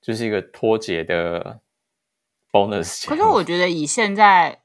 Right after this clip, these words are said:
Speaker 2: 嗯，像以我个人自己的习惯来说的话，如果我今天是去找书，那代表我已经有想要看的书，这件事我已经确定，我只是去那边找到那一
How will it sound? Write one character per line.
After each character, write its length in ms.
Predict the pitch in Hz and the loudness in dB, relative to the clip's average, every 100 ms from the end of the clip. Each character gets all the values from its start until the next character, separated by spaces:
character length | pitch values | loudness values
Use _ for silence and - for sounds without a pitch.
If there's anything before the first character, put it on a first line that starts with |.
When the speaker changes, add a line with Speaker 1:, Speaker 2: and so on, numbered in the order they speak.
| _ | _
Speaker 2:
嗯， 320 | 196 185 190 | -10 -8 -4
像 180 | 294 294 | 2 2
以 160 | 196 180 | 0 -8
我 180 | 175 147 | -8 -8
个 200 | 202 180 | -6 -4
人 120 | 156 | -4
自 60 | 180 | -8
己 120 | 156 | -8
的 280 | 139 131 131 | -8 -8 -6
习 260 | - 139 | -8 -6
惯 240 | 165 170 151 | 2 2 2
来 160 | 139 | -8
说 160 | 143 156 | -10 -10
的 80 | 151 | -8
话， 140 | 175 | -8
如 200 | 175 180 | -6 -8
果 140 | 180 | -8
我 160 | 160 110 | -10 -10
今 160 | 160 160 | -12 -14
天 100 | 160 | -14
是 140 | 170 | -14
去 320 | - 170 139 - | -10 -10 -10 -4
找 280 | 151 123 135 | 0 0 0
书， 280 | - 165 | -10 -10
那 120 | 185 185 | -8 -8
代 140 | 139 | -8
表 180 | 151 131 | -6 -6
我 160 | 127 | -6
已 60 | 147 | -8
经 180 | 147 160 | -10 -10
有 140 | 135 | -10
想 240 | - 127 135 | -8 -4 -2
要 100 | 151 | -4
看 240 | - 160 | -4 -8
的 80 | 139 | -10
书， 240 | - 151 | -12 -14
这 120 | 151 | -10
件 120 | 180 170 | -10 -10
事 160 | 180 | -8
我 160 | 156 143 | -8 -8
已 40 | |
经 200 | 143 156 | -10 -14
确 300 | 160 - 170 | -12 -8 -6
定， 160 | 165 165 | -8 -12
我 80 | 190 | -14
只 140 | 160 | -14
是 80 | 165 | -10
去 140 | 202 | -10
那 40 | 190 | -10
边 180 | 185 175 | -12 -6
找 200 | 135 120 | -4 0
到 180 | 214 214 | 0 2
那 140 | |
一 80 | 196 | 0